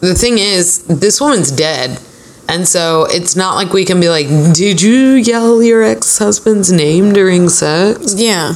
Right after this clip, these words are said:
Speaker 1: This could be a complete lie that this guy's telling.
Speaker 2: Yeah,
Speaker 1: Like, she
Speaker 2: exactly.
Speaker 1: may not have said shit. But, uh,
Speaker 2: Probably didn't. She probably was just sitting there waiting for it to be done.
Speaker 1: Yeah. I mean, regardless of if she did,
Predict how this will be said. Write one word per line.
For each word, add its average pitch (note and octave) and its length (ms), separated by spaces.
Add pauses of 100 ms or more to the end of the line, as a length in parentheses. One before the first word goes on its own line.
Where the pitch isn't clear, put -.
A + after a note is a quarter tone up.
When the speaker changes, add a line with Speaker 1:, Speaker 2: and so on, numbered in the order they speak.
(160)
Speaker 1:
This A#3+ 180
could D#4 120
be C#4+ 100
a A3+ 40
complete F#3+ 360
lie D#3 240
that C#3 200
this C3+ 200
guy's C#3+ 280
telling. B2+ 300
Speaker 2:
Yeah, C4 320
Speaker 1:
Like, - 140
she - 80
Speaker 2:
exactly. A#3 560
Speaker 1:
may A#3+ 160
not G#3+ 200
have G3 100
said G3+ 220
shit. F3 400 (960)
But, E3 360
uh, D3+ 340
Speaker 2:
Probably C4+ 160
didn't. G3 320
She - 120
probably B3+ 360
was G3 140
just G3+ 220
sitting A#3 260
there A3+ 140
waiting G#3 260
for A#3+ 80
it A#3 100
to B3 60
be B3 120
done. G#3+ 560
Speaker 1:
Yeah. D#3 380 (340)
I G3 100
mean, A3 240
regardless C#4 680
of A#3 140
if A#3 120
she - 220
did, C4+ 500